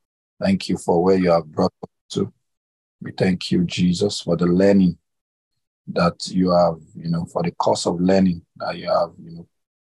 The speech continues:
you know, put us in to learn, to learn, and to learn. Thank you, Jesus.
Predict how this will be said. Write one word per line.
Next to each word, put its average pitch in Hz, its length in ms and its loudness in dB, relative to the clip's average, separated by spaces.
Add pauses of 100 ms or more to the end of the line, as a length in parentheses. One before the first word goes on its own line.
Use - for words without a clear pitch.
(760)
you 175 160 -14
know, - 200 -10
put - 180 -2
us - 280 -2
in 87 520 -2 (240)
to - 140 -14
learn, 87 720 -4 (260)
to - 140 -16
learn, 92 580 0
and - 100 -16
to - 200 -12
learn. - 500 -6
Thank 98 300 0
you, - 100 -2
Jesus. - 1000 -14